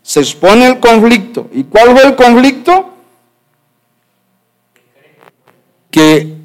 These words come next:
como no le pudieron resolver su problema, da una orden de, de muerte. Ejecutar a todos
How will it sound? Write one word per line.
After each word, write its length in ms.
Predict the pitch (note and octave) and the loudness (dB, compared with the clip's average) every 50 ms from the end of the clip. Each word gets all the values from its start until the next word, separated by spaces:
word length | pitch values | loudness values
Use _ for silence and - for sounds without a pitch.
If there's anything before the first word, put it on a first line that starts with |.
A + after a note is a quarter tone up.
| _ - | _ -4
como 300 | - D#3+ D#3 D#3 D#3 D#3 D#3 | 0 2 2 4 4 4 4
no 200 | D#3+ F3 G3+ A#3 | 4 4 2 2
le 160 | C4+ D4 D4+ | 2 2 0
pudieron 540 | C#4 - G#3+ G3 G3 G#3 A3 G#3+ G#3 G3 F3+ | -2 -2 0 0 2 4 2 2 2 2 2
resolver 520 | E3+ E3 D3+ - E3 D3+ D#3 F3+ G#3 A3 | 0 0 0 0 0 2 4 4 2 2
su 200 | G#3+ - C4+ A#3 | 2 0 -2 -2
problema, 720 | - C4 B3+ A#3+ A#3 A#3+ A#3+ A3+ G#3 G3 G#3+ A#3+ C4+ C4 - - _ _ _ _ _ _ _ _ _ _ | 0 0 2 2 2 2 2 4 2 2 2 0 -2 -6 -12 -20 _ _ _ _ _ _ _ _ _ _
da 360 | - B2+ C3+ C#3+ F3 F#3+ G3 G3+ | -18 -10 -2 0 2 2 4 2
una 240 | G3+ G3+ G3 F#3 F3+ | 2 2 2 2 2
orden 380 | F#3 G3+ F#3+ E3+ E3+ D#3+ D#3 D#3+ | 2 2 2 0 0 0 0 2
de, 400 | F#3+ A#3+ D4 D#4 D4 - - _ _ _ _ _ _ _ _ _ _ _ _ _ _ _ _ _ _ _ _ _ _ - | 2 0 0 -2 -4 -12 -20 _ _ _ _ _ _ _ _ _ _ _ _ _ _ _ _ _ _ _ _ _ _ -8
de 140 | - B2+ C3+ | -2 0 2
muerte. 420 | C3 C3+ C#3 C3+ - - - - - - _ _ _ _ _ _ _ _ _ _ _ _ _ _ _ _ _ _ _ - | 2 4 2 2 0 -4 -8 -16 -20 -20 _ _ _ _ _ _ _ _ _ _ _ _ _ _ _ _ _ _ _ 0
Ejecutar 1200 | D#3 D3+ D3 C#3 - D3+ D3+ C#3+ - - C#3+ C#3+ C3+ - - G3+ G#3+ A#3+ B3+ C#4+ D#4 G4 - - - _ _ _ _ _ _ _ _ _ _ _ _ _ _ _ _ _ - | 2 2 2 0 0 0 -2 -2 -2 -4 -6 -6 -6 -2 0 0 2 4 2 2 0 -2 -6 -14 -20 _ _ _ _ _ _ _ _ _ _ _ _ _ _ _ _ _ -4
a 340 | C#3 C#3+ C#3+ C#3 - - - | -2 -2 -2 -2 -4 -6 0
todos 600 | G#3+ A3 A#3 A#3+ A#3 C4 C#4+ D4 C#4 - - | 2 2 4 4 4 2 2 2 0 -4 -12